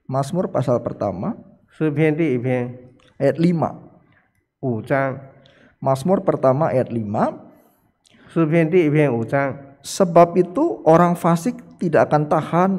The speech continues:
Speaker 1: dalam penghakiman, begitu pula orang berdosa dalam perkumpulan orang benar.
Speaker 2: Ah.
Speaker 1: Jadi di setiap perkumpulan orang benar ada yang berdosa.
Speaker 2: 啊，他这里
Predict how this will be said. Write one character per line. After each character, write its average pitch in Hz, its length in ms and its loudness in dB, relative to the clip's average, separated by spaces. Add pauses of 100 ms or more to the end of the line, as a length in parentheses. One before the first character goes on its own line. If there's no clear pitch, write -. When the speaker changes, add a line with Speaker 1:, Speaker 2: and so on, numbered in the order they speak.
Speaker 1:
dalam 143 300 2
penghakiman, 139 720 0 (400)
begitu 147 560 4
pula 220 500 4
orang 170 320 6
berdosa 131 800 2
dalam 131 340 4
perkumpulan 151 960 0 (380)
orang 131 260 4
benar. 120 380 -4 (320)
Speaker 2:
Ah. 113 240 -12 (720)
Speaker 1:
Jadi 170 180 -4
di 214 140 -4
setiap 269 560 0
perkumpulan 277 800 -4
orang 180 320 -2
benar 214 400 -6 (480)
ada 135 160 -2
yang 131 80 0
berdosa. 110 480 -8 (960)
Speaker 2:
啊， 120 160 -4
他 180 260 2
这 233 200 6
里 170 260 6